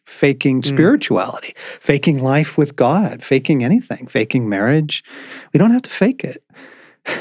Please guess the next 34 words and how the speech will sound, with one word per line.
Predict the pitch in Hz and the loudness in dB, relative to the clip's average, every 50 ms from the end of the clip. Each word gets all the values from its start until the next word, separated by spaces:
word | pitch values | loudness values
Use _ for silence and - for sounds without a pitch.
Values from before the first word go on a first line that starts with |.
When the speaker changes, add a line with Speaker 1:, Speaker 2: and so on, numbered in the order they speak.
| - - - | -10 -14 -14
Speaker 1:
So | - - - 156 | -8 -2 0 2
we | 135 127 | 2 2
make | 135 147 143 123 - - | 2 0 0 -2 0 0
this, | 139 120 117 - - _ - - - - _ - | 0 0 0 -4 -12 _ -20 -20 -20 -10 _ 2
it | 165 | 2
was | 151 139 127 | 2 4 2
on | 117 95 98 101 | 0 0 -2 -4
V | - - 131 131 135 131 | -2 0 2 2 4 4
H | 123 127 123 - - | 2 0 -2 -2 -2
S. | - - - 123 - - - - - | -2 -2 -4 -8 -12 -14 -16 -14 -8
Speaker 2:
Oh | - 127 123 | -4 -4 -4
my | 120 117 113 110 | -2 -4 -6 -8
gosh. | 107 - 120 107 104 101 - - - | -8 -8 -6 -6 -6 -6 -8 -6 -6
Speaker 1:
It | - - | -4 -4
came | - - 147 135 131 | 0 0 0 2 2
out | 131 127 123 | 2 2 2
in | 117 110 | 0 -2
huge | - - - 151 143 143 139 127 - | -4 -4 0 2 2 2 2 0 0
boxes. | - 123 104 104 104 - - - - - - | -2 0 0 0 -2 -4 -8 -12 -8 -2 0
You | 247 180 135 127 | 0 0 2 0
could | - - | 2 2
get | 170 165 | 2 2
this | - 214 - - | 2 0 0 0
Speaker 2:
<laughs> | - - 139 | 0 2 4
Speaker 1:
box | 139 147 165 165 - - | 4 4 2 0 -4 -6
set | - - 156 135 120 110 113 - - - - _ _ - - - _ - | -2 0 2 2 2 2 0 -2 -6 -14 -20 _ _ -20 -20 -12 _ -2
of | 131 120 104 | -2 -2 0
V | 113 135 127 | 2 2 4
H | 135 139 131 131 - | 4 4 2 2 0
S | 117 107 - - | -2 -2 -4 -6
tapes, | - - 110 98 110 - - - - - | -2 0 0 0 0 -2 -4 -10 -10 -2
eight | - 165 151 143 139 | 0 2 2 2 0
of | - 120 | 0 -4
'em. | 110 117 139 | -10 -12 -12